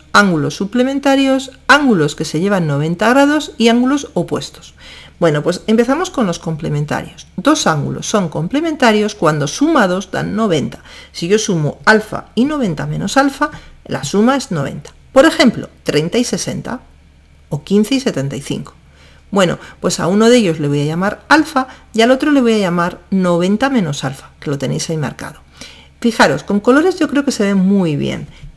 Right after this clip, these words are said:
El seno de noventa menos alfa, este trozo tan grande,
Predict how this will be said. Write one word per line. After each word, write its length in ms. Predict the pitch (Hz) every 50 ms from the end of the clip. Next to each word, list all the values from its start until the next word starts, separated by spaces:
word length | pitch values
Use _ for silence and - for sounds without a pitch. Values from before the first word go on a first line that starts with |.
| - -
El 180 | 240 247 269 262
seno 460 | - - - 381 370 311 202 151 147
de 180 | 147 151 151 147
noventa 600 | 151 147 143 147 170 190 202 208 208 - 226 226
menos 360 | 240 240 240 247 247 - -
alfa, 460 | 302 320 330 320 - - 254 294 - - -
este 340 | 214 240 240 - - - 247
trozo 360 | - - 254 240 - 254 262
tan 200 | 254 247 247 254
grande, 480 | 269 277 294 311 311 285 269 262 285